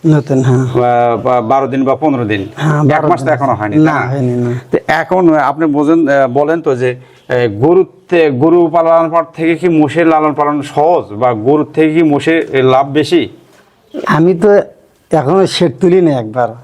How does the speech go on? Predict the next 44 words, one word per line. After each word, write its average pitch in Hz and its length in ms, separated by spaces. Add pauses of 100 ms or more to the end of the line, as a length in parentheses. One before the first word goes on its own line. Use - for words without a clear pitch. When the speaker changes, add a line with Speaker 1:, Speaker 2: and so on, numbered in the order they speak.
Speaker 2:
আচ্ছা, 139 260
Speaker 1:
এখন 196 280
Speaker 2:
আচ্ছা। - 560
Speaker 1:
অনেক 180 300
খামারিরা 170 460
বলে 170 240
যে 196 80
মোষের 156 400
তো 160 80
লাভ 135 260
একটু 131 240
বেশি 147 320
হয়। 117 140 (120)
Speaker 2:
গরুর 160 320
থেকে 170 140
মোষের 160 260
তো 160 60
লাভ 135 200
বেশি 151 160
Speaker 1:
মোষের 160 160
Speaker 2:
হয়। 139 80
Speaker 1:
লাভ 139 140
বেশি। 135 340
এই 139 140
জন্য 175 180
Speaker 2:
আচ্ছা। 214 160
Speaker 1:
আমি 180 160
একটা 160 280
রিস্ক 170 280
নিয়ে 175 140
দেখ-, 131 1400
বলছি 151 300
যে 143 100
দেখি 135 320
গোটা 143 260
দশেক 127 340
তুলে 156 180
দেখি 127 240
বেশি। 131 200
Speaker 2:
সুই 170 180
দর্শক, 196 520
আমি 160 300
যেটা 180 240
জানি, 165 420